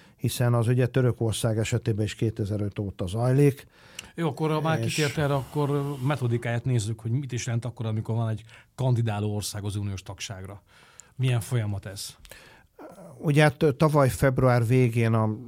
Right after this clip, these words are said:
Speaker 1: talán az invázió ötödik napján indult el, hivatalosan kérte Ukrajna a csatlakozási tárgyalások megindítását.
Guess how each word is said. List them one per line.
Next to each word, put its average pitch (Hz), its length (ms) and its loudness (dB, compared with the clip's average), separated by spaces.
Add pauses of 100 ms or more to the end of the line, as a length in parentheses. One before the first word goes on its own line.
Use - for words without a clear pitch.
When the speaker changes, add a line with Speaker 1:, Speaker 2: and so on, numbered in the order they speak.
(160)
Speaker 1:
talán 110 320 0
az 104 140 0
invázió 104 680 2
ötödik 107 340 0
napján 107 380 0
indult 110 460 0
el, 123 120 4
hivatalosan 110 720 0
kérte 104 360 -2
Ukrajna 101 400 -4
a 98 80 -4
csatlakozási 107 840 -8
tárgyalások 98 720 -8
megindítását. 127 1000 -2